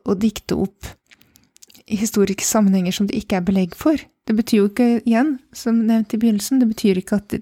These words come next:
at det ikke kan være slik. Og, og Stara og Eostre og, og, sant, våre fruktbarhetsgudinner kan godt ha vært, eh, assosiert med, med kaniner, men, men vi vet det ikke, så,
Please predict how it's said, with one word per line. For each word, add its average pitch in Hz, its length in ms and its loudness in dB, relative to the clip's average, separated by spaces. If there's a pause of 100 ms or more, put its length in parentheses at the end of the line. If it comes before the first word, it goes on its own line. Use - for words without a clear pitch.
(140)
at - 160 -8
det 214 160 0
ikke - 240 -10
kan 185 220 2
være 180 240 2
slik. - 320 -2 (100)
Og, - 480 -6
og 196 120 0
Stara 185 420 0 (160)
og 196 400 0
Eostre 180 720 0 (100)
og, 196 160 -2 (600)
og, 202 420 -2
sant, 226 320 -2 (600)
våre 202 560 0
fruktbarhetsgudinner 202 1080 0
kan 220 160 2
godt 233 300 -2
ha 269 100 2 (560)
vært, - 380 -4
eh, 196 260 0
assosiert 202 640 0
med, 202 380 0 (580)
med 208 160 0
kaniner, 214 560 4
men, 220 220 2 (420)
men 208 160 2
vi 202 160 4
vet 160 320 -2
det 185 140 -2
ikke, 208 180 -2
så, 214 240 0